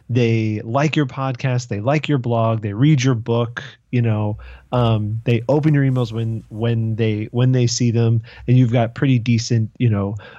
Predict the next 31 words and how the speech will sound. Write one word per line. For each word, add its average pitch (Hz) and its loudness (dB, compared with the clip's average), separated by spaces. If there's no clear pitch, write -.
open 123 2
and 113 2
click-through 127 -4
rates. 110 -6
What 139 0
can 254 0
you 214 4
do 131 2
to 139 2
improve 123 0
those? 110 -10
So, 120 2
so 127 0
let's 143 0
say 156 2
you 123 -4
un-, 165 0
the, 123 0
the 120 -2
unsubscribe 147 -2
issue, 127 0
you 123 2
are, 104 -2
you 117 0
know, 101 -6
you're 135 2
on 127 2
top 110 -6
of 92 -12
it. 95 -14
You've, 117 -4